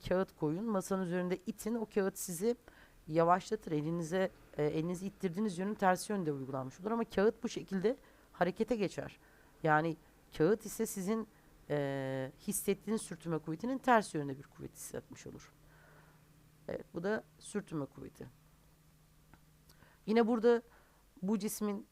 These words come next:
şu zemine hissettirdiği bir kuvvet var. O kuvvet tabii ki iki cismin ağırlığı kadar, on artı elliden altmış Newton. Bu yüzeyde de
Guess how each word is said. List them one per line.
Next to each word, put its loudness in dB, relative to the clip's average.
şu -2
zemine 2
hissettirdiği -4
bir -4
kuvvet -8
var. 0
O -6
kuvvet -2
tabii -4
ki -4
iki -8
cismin -6
ağırlığı 4
kadar, 0
on 0
artı 0
elliden 0
altmış -4
Newton. -6
Bu 2
yüzeyde 2
de 4